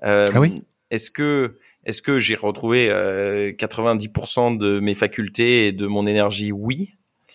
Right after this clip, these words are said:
Speaker 1: Euh, mais quand je tire trop, maintenant, je m'arrête, alors qu'avant, je tirais toujours plus.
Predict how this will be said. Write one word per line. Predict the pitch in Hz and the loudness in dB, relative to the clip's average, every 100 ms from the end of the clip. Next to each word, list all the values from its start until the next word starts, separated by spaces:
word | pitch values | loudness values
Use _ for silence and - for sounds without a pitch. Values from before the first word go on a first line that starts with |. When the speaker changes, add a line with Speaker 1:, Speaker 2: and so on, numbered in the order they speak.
| - - _ _ _ - | -20 -20 _ _ _ -4
Speaker 1:
Euh, | 107 107 113 - - 65 - - _ _ _ _ - | 0 0 0 -4 -6 -10 -16 -20 _ _ _ _ -4
mais | 113 127 131 - _ _ - | 2 4 2 -4 _ _ -2
quand | 131 | 0
je | 110 | 2
tire | 117 - 143 - | 0 -2 -4 -4
trop, | - 156 | -2 2
maintenant, | 143 117 135 | 2 2 2
je | 123 | 2
m'arrête, | 113 107 - - - _ - | 2 2 0 -8 -20 _ -6
alors | 104 101 - | -2 -2 0
qu'avant, | 113 101 117 | 2 4 2
je | 120 104 104 | 0 -2 -2
tirais | 95 - 101 | -4 -4 -4
toujours | 101 101 - | -4 -8 -10
plus. | 95 - | -12 -12